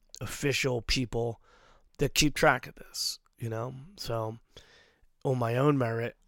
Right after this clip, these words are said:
on my own volition, I chose right around that time to celebrate it and do it with the show that I thought was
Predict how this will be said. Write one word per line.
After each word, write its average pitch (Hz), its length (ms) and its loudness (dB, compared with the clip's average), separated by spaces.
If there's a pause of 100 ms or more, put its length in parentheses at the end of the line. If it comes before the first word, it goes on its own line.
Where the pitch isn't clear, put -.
(260)
on 127 120 -4
my 117 240 -4
own 131 520 -2 (200)
volition, 113 640 -2 (640)
I 127 120 -6
chose 120 540 -2 (1160)
right 131 200 2
around 131 280 0
that 123 180 -2
time 113 540 -6 (440)
to 123 120 -2
celebrate 113 560 -2
it 117 160 -10 (1600)
and 117 280 -4
do 120 220 0
it 104 60 -6
with 117 180 -8
the 123 100 -8
show 113 360 0
that 110 120 -2
I 107 120 -2
thought 120 300 -6
was 120 420 -6